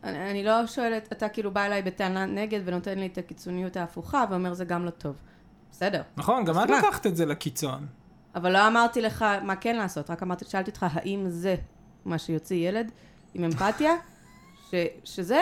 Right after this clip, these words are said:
Speaker 1: או שהוא יזכור את
Speaker 2: בסדר.
Speaker 1: הדבר הזה כ-, כ-, כהשפלה, וכמילה שהיא חסרת משמעות, אין לה שום קשר לתחושות הפנימיות, ופשוט צריך להפטיר אותה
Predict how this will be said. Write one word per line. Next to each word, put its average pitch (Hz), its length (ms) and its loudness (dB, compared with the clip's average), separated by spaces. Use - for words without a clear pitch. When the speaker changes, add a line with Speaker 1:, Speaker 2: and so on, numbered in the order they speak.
Speaker 1:
או 247 120 4
שהוא 247 200 2
יזכור 233 320 4
את 220 60 2
Speaker 2:
בסדר. 190 320 4
Speaker 1:
הדבר 226 120 8
הזה 226 260 8
כ-, 175 100 -6
כ-, - 200 -6
כהשפלה, 190 600 2
וכמילה 190 460 0
שהיא 190 180 -4
חסרת 226 420 -2
משמעות, 208 480 -2
אין 202 100 0
לה 185 140 0
שום 262 280 -2
קשר 214 380 -4
לתחושות 180 640 -6
הפנימיות, 185 480 -2
ופשוט 202 280 -10
צריך 190 320 -6
להפטיר 180 400 0
אותה 202 260 -2